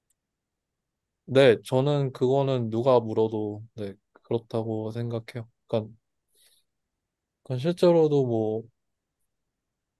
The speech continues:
지금까지 살아온 궤적이 막 어느 한쪽에 <laughs> 뼈묻고 살아온 그런 느낌은 사실 없는데, 근데 제 생각에 저는 이제 거대한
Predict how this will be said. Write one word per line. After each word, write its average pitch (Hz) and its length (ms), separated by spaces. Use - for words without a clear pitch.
지금까지 135 520
살아온 160 560
궤적이 120 480
막 110 260
어느 123 220
한쪽에 143 680
<laughs> - 640
뼈묻고 165 440
살아온 143 340
그런 123 220
느낌은 117 400
사실 131 220
없는데, 113 540
근데 135 160
제 147 140
생각에 202 380
저는 147 340
이제 120 300
거대한 156 680